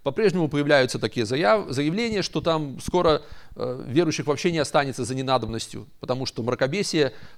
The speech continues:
падёт под, <laughs> э, как это сказать, под светом просвещения. <laughs> Да, люди все станут образованными, умными, и они все перестанут верить в эту глупость, а ве-, а вера — это от невежества.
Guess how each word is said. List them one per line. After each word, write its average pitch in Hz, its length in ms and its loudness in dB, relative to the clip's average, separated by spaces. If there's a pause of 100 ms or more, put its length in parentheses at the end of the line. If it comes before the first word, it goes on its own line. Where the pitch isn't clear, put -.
падёт 151 480 6 (380)
под, 143 200 2 (580)
<laughs> - 500 -18
э, - 520 -6
как 127 200 -2
это 120 100 -2
сказать, - 340 -4 (1160)
под 143 160 0
светом 190 360 4
просвещения. 165 760 4
<laughs> - 60 -4 (1160)
Да, 123 380 4
люди 202 280 4
все 185 140 2
станут 180 300 2
образованными, 151 640 6
умными, 156 480 2
и 120 220 -2
они 185 240 0
все 202 240 0
перестанут 196 600 0
верить 170 300 2
в - 20 0
эту 143 160 -2
глупость, 165 380 0
а 120 80 2
ве-, 170 240 0
а 127 260 2
вера — 185 220 2
это 156 200 0
от 147 100 -6
невежества. 127 640 -2